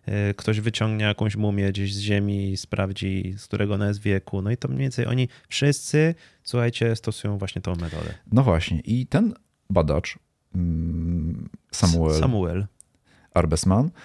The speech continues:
Speaker 2: on napisał w tej książce taki cytat. Ja sobie pozwolę go z-, zacytować.
Speaker 1: Ależ proszę.
Speaker 2: Tłumaczenie jest moje, więc przepraszam za ewentualne błędy. Ale on pisze tak.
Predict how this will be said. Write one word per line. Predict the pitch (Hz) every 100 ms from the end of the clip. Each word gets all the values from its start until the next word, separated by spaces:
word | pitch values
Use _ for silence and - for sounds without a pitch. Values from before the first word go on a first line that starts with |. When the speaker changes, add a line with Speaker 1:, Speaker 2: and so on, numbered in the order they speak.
| - - -
Speaker 2:
on | 143
napisał | 139 -
w | 135
tej | 113
książce | 117 -
taki | 110
cytat. | - 90 76
Ja |
sobie | 95 107 95 95 - - -
pozwolę | 98 98 95
go | 92 92 90
z-, | 92 80
zacytować. | 98 107 185 117 123 - -
Speaker 1:
Ależ | 110 104
proszę. | - 98 -
Speaker 2:
Tłumaczenie | - 131 120 123 117
jest | 107
moje, | 104 98 85 80
więc | 80 82
przepraszam | - 92 85 87 85
za | 82
ewentualne | 85 85 85 82
błędy. | 80 78 78 90 110 _ - - - - -
Ale | - 120
on | 127
pisze | 151 143
tak. | - - -